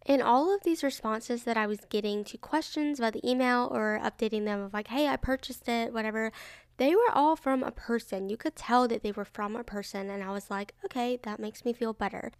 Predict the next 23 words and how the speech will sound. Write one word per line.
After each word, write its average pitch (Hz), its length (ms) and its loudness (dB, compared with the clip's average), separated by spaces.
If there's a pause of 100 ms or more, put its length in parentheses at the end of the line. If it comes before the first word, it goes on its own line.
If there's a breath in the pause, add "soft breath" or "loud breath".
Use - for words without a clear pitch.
Anyway, 254 300 6
the 208 100 -2
product 240 440 -2
comes. 220 460 -2
It's - 140 -12
a 202 40 -6
great 196 440 -4
product, 190 520 -4 (360 loud breath)
and 214 440 4
so 208 140 -2
I 202 140 0
take 277 300 -2
these 220 240 -6 (180)
pretty 311 240 4
pictures. 262 640 0
I 226 100 -2
make 220 300 -4
sure 233 480 -2 (340 loud breath)
to 220 220 4
have 202 180 -2
a 196 40 -6
good 190 200 -4
background, 233 960 -2